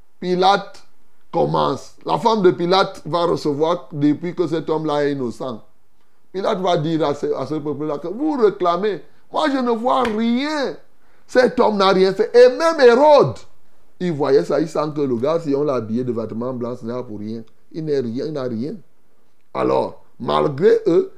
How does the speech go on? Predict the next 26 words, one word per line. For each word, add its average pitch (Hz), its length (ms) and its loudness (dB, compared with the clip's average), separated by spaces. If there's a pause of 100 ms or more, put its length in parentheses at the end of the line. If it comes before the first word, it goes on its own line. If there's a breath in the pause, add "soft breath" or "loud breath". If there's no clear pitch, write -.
(160)
ils 156 160 -6
ont 160 120 0
quand 147 120 -6
même 143 200 -4
mis 143 100 -4
le 123 80 -2
vêtement 107 400 -8
blanc. 110 260 -10 (840)
Et 175 180 4
donc, 226 380 -2 (640)
eh 208 120 6
oui, 175 300 0 (1500)
qu'est-ce 196 220 2
qui 175 120 -2
va 160 140 2
se - 120 -2
passer 151 380 -4
par 139 180 -4
la 127 140 -4
suite ? - 360 -8 (560)
Les 165 140 0
gens 202 200 2
vont 185 180 0
dire 175 200 -4
que 180 140 0
non, 190 880 -4